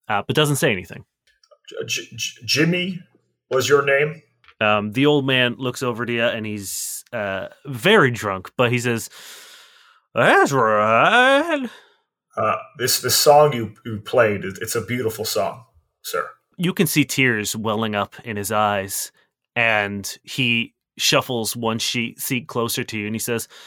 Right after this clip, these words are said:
Speaker 1: "Would you like to hear the story of how I met Deborah?" And you hear Jimmy go, "Oh, God, Jimmy, please."
Speaker 2: Jimmy, I would quite enjoy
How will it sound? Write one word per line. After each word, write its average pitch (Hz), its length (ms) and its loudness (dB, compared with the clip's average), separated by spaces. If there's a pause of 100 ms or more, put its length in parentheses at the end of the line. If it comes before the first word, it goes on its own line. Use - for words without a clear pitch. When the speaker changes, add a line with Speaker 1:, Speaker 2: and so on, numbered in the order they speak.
(440)
Speaker 1:
"Would 147 240 -4
you 117 80 -2
like 131 400 -2
to 104 100 -12
hear 160 400 -4 (540)
the - 40 -18
story 202 560 0
of 123 120 -2
how 208 220 4
I 190 60 6
met 196 360 0
Deborah?" 233 440 0 (160)
And 135 160 2
you 135 60 4
hear 135 140 4
Jimmy 127 240 0
go, - 120 -6
"Oh, 294 380 6
God, 214 320 4
Jimmy, 254 320 2
please." 269 640 2 (320)
Speaker 2:
Jimmy, 123 420 -2 (240)
I 123 120 6
would 113 200 0
quite 123 480 0
enjoy 101 680 0